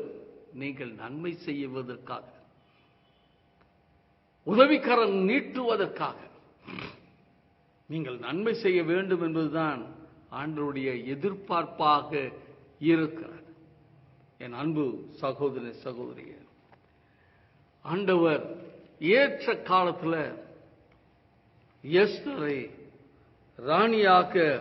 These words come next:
ஆண்டவர் உயர்த்தி வைத்தார். மொர்தெகாயின் மூலமாக வளர்க்கப்பட்ட எஸ்தர் யூத குலத்திலிருந்து இப்பொழுது அவர்கள்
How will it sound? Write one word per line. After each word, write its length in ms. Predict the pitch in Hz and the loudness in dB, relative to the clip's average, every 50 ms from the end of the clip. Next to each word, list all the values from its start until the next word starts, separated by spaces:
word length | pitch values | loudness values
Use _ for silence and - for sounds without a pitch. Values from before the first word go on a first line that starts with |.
| - - - - - - - - - 135 156 | -4 -10 -14 -18 -18 -20 -20 -12 -6 -4 -4
ஆண்டவர் 420 | 175 175 175 165 156 147 - - - - - 127 135 | -2 0 0 0 0 0 0 -4 -8 -12 -12 -6 -2
உயர்த்தி 460 | 147 165 185 190 190 185 - - 156 139 131 | 2 4 4 4 2 0 -4 -10 -12 -14 -12
வைத்தார். 380 | 127 135 131 - - - - - - - _ _ _ _ _ _ _ _ _ _ _ _ _ _ _ _ _ _ _ _ _ _ _ _ | -12 -14 -14 -14 -18 -20 -20 -20 -20 -20 _ _ _ _ _ _ _ _ _ _ _ _ _ _ _ _ _ _ _ _ _ _ _ _
மொர்தெகாயின் 800 | 151 180 214 240 233 254 240 196 214 208 202 190 185 185 175 156 - 175 170 | 2 4 6 6 8 6 6 8 8 6 6 6 4 2 2 -2 -4 -4 0
மூலமாக 540 | 190 220 220 196 185 196 185 170 - 226 - 196 185 170 147 - - - 143 | 2 2 4 4 4 4 4 4 2 2 2 2 2 2 0 0 -4 0 4
வளர்க்கப்பட்ட 720 | 170 208 254 262 - - 226 220 - - 190 151 - - 170 156 143 123 - - - - - - 151 165 196 214 | 6 6 8 6 6 2 0 -2 -2 -2 -4 -6 -4 -6 -6 -4 -4 -6 -8 -14 -18 -20 -18 -6 4 8 8 8
எஸ்தர் 420 | 208 - - - 175 143 - - - - - - - - - - _ _ _ _ _ _ _ _ _ _ _ _ - | 8 4 -2 -6 -6 -6 -8 -10 -14 -18 -20 -20 -20 -20 -20 -20 _ _ _ _ _ _ _ _ _ _ _ _ -6
யூத 320 | 143 175 214 226 220 170 180 - - | 2 4 6 6 6 6 4 2 0
குலத்திலிருந்து 640 | - - 180 - - - 165 160 160 151 160 156 156 147 147 | -4 -8 -10 -10 -10 -8 -4 -4 -2 -2 -2 -4 -4 -6 -6
இப்பொழுது 380 | 147 - 156 151 143 123 131 123 110 - - - - - - - - _ _ _ _ _ _ _ | -6 -6 -4 -4 -4 -4 -6 -6 -8 -12 -18 -20 -20 -20 -20 -20 -20 _ _ _ _ _ _ _
அவர்கள் 440 | 147 151 156 156 151 131 139 131 120 | -6 -4 -2 -2 -2 -4 -4 -6 -8